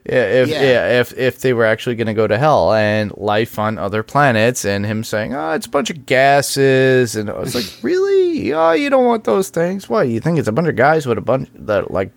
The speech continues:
Speaker 1: bugs and shooting at you?" And then finally asking about his father being in heaven, and which was, you know, according to God, which was Jesse's original sin, and God did not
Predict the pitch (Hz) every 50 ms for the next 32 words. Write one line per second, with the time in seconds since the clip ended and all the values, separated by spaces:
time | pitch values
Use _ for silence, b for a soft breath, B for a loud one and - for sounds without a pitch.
0 | _ - 90 113 143 170 170 160 - 92 92 85 - - - - 160 180 190 190
1 | 196 175 - 196 196 196 190 208 202 B B B B B B B B B B B
2 | B B - 165 196 208 208 196 196 - - - - 175 165 165 165 160 156 110
3 | 123 127 127 123 - - 143 139 127 120 98 110 107 110 104 107 104 - - -
4 | 95 90 87 87 92 95 90 90 85 _ _ - 107 104 101 101 98 95 90 139
5 | 165 180 147 120 - - - - - _ _ _ _ 120 117 110 110 107 107 104
6 | 104 104 95 - 113 117 110 - - 127 120 113 104 - - - - _ _ 143
7 | 143 120 104 98 95 - - - - - 50 - 104 - - 127 113 110 107 104
8 | 107 92 113 107 101 101 95 101 95 - - - - - - _ _ _ _ -
9 | 107 107 98 92 - - 104 95 - - 107 95 98 98 92 95 98 92 95 90
10 | 90 82 78 - - - - 208 202 147 107 85 67 65 62 - _ _ _ -
11 | 113 117 110 107 107 104 104 101 104 101 98 92 - _ - 101 101 101 98 -
12 | - 104 101 95 104 104 104 95 98 -